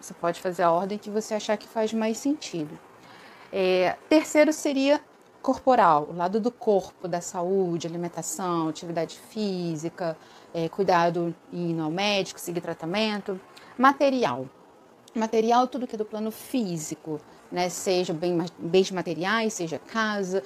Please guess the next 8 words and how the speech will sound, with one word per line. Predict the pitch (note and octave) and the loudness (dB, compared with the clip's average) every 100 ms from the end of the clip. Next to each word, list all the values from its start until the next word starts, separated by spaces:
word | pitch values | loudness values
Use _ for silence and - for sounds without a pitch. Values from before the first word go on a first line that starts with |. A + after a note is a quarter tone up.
| - - | -6 -16
seja | - F3+ F3 | -4 0 0
burocracias | F3+ F3+ F3 C#3+ - G#3+ G3 | 2 0 0 -6 -2 -2 -2
que | F#3 | -4
a | |
gente | E3+ E3+ | -6 -6
precisa | - - E3+ | -8 -6 -6
resolver, | D#3+ E3+ D#3+ D#3+ A3 A3+ G#3 | -6 -6 -4 0 6 6 6
seja | G#3 F#3+ F3 F3 | 0 -2 0 -4